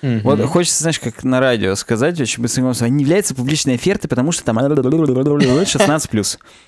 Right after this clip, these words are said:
Speaker 2: Вот, <laughs> вот у нас не является публичной офертой, то, что здесь написано. Вы поддерживаете, э, наш проект на свой страх и риск. То есть на полном серьезе. Он
Speaker 1: Ну да, но я скажу, что на самом деле, э,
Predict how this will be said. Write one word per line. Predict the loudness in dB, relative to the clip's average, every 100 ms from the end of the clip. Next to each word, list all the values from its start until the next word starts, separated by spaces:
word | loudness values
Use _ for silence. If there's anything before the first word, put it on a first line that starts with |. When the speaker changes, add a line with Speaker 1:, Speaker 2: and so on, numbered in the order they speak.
| -12 -2
Speaker 2:
Вот, | 2 4
<laughs> | 2 0 0 -4 -2 -2 0
вот | 2
у |
нас | 2 0 0
не | 0
является | 2 4 4 2 0
публичной | -2 0 0 0 -2
офертой, | 0 -2 -2 -2
то, | -2
что | -2
здесь | -2 -2
написано. | -2 -2 -2 -2
Вы | 0 0
поддерживаете, | 0 -2 0 -2 0 0 0 -2 -4 -4 -12 -20 _ _
э, | -2 0 0
наш | 0 -2 -2
проект | 0 0 -2 -2
на | -4
свой | -2 -2
страх | -2 0 0 0
и | -2
риск. | -2 -4 -8 -20 _ _ _
То | -2
есть | -2 -2
на | -2
полном | 2 2 2 0
серьезе. | 0 2 2 2 -2
Он | 0 2 4
Speaker 1:
Ну | 4 2
да, | 4 4 4
но | 4 2
я | 4 4
скажу, | 4 -2 0
что | -2 2 2
на | 2 0
самом | 0 0 0
деле, | -2 -2 0 -2 -4 -6
э, | -2 0 0 0